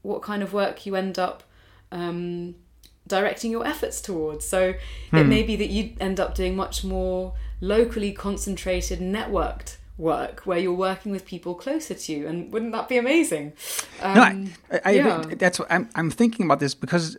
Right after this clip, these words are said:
Speaker 2: um, like, there is a trend, of course, that cities becoming larger and, and, um, people are attracted and moving towards cities.
Speaker 1: Mm.
Speaker 2: And,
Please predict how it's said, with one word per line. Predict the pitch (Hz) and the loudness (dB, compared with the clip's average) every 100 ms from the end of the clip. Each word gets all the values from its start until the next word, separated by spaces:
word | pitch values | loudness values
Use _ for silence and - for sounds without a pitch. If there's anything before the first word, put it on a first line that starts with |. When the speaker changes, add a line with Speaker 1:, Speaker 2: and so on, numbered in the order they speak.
| - | 4
Speaker 2:
um, | 143 143 147 139 _ - - - _ | 6 8 6 2 _ -20 -20 -20 _
like, | 147 - - 247 - - - - | 2 2 -4 -10 -10 -12 -14 0
there | - 170 | 6 8
is | 208 | 8
a | |
trend, | 190 190 180 | 6 6 6
of | - | 6
course, | 160 143 | 6 8
that | 135 131 - _ _ _ _ | 6 6 -8 _ _ _ _
cities | - - 190 175 - _ - - - | 2 8 8 8 2 _ -20 -4 2
becoming | 143 147 143 | 4 8 8
larger | 131 127 117 127 123 - - | 8 8 6 2 0 -6 0
and, | 139 135 - - | 2 2 -2 0
and, | 139 135 127 - - - _ _ 240 | 4 4 2 -8 -20 -20 _ _ -2
um, | 127 123 | 0 0
people | - 185 160 - | 0 2 2 4
are | 127 127 120 113 - _ _ _ _ | 4 6 4 2 -6 _ _ _ _
attracted | 147 - 165 147 139 127 | -6 0 2 2 2 2
and | 120 | 6
moving | 139 135 131 | 6 8 4
towards | - 123 120 - | 4 0 0 0
cities. | - 120 113 - - - - - _ 214 | 2 2 0 -8 -12 -16 -20 -20 _ -8
Speaker 1:
Mm. | 202 196 180 175 170 - - - - - - | -6 -6 -8 -12 -16 -18 -18 -20 -20 -8 2
Speaker 2:
And, | 143 143 | 4 4